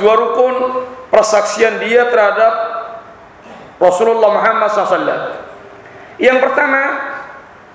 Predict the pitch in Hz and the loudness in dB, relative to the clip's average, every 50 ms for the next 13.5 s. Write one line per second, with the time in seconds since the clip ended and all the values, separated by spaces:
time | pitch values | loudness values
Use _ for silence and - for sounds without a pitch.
0 | - - - - - - - - 208 208 214 - 202 190 151 - - - - - | -20 -20 -20 -20 -20 -4 0 0 2 2 2 0 0 0 0 -2 -6 -8 -10 -12
1 | - - - - - - - - - - - - - - - - - - - 208 | -14 -16 -18 -20 -20 -20 -20 -20 -20 -20 -20 -20 -20 -20 -20 -20 -4 0 2 4
2 | 240 240 233 240 254 254 254 247 240 233 233 240 262 262 262 254 247 254 254 254 | 4 4 2 0 0 0 0 0 0 0 0 0 0 2 2 2 2 2 0 0
3 | 262 262 - 220 220 226 220 196 196 208 202 196 185 175 175 165 147 147 - - | 0 0 0 0 0 0 2 2 0 0 0 0 0 0 -2 -2 -2 -2 -2 -2
4 | - - - - - - - - - - - - - - - - - - - - | -4 -8 -10 -12 -14 -16 -20 -20 -20 -20 -20 -20 -20 -20 -20 -20 -20 -20 -20 -20
5 | - - - - - - - - - - - - - - - - - 220 226 226 | -20 -20 -20 -20 -20 -20 -20 -20 -20 -20 -20 -20 -18 -12 -10 -6 -4 -2 0 2
6 | 220 214 214 214 - - 214 - - - - - - - - - - 220 220 269 | 4 4 4 2 2 -2 -4 -6 -8 -10 -10 -12 -16 -20 -6 0 2 2 2 2
7 | 285 277 277 269 277 269 254 240 240 254 269 285 294 285 277 262 - - - - | 2 0 0 0 0 -2 -2 0 0 0 0 0 -2 -4 -6 -8 -10 -14 -16 -20
8 | - - - - - - - - 147 165 170 175 190 202 196 190 190 180 190 196 | -20 -20 -20 -20 -20 -20 -10 -2 0 2 2 2 2 2 0 -2 -2 0 0 0
9 | 185 185 180 175 190 202 226 254 262 - - - - - - - - - - - | 0 0 0 0 2 2 2 2 0 -2 -6 -8 -8 -10 -10 -12 -14 -16 -20 -20
10 | - - - - - - - - - 185 190 208 220 240 247 247 240 220 240 - | -20 -20 -20 -20 -20 -20 -10 -2 0 2 2 4 2 2 2 2 2 2 0 -2
11 | - 202 175 - 190 190 196 196 196 220 226 247 - - 175 - 180 190 190 185 | -4 -4 -2 0 2 2 2 2 2 2 2 2 2 0 -2 -4 -4 -4 -2 -2
12 | 185 190 214 240 262 - - - - - - - - - - 143 180 202 196 202 | 0 2 4 4 4 4 2 -2 -2 -4 -6 -6 -6 -4 -2 2 4 4 4 4
13 | 208 208 180 156 - - - - - | 4 2 0 -2 -4 -6 -8 -10 -12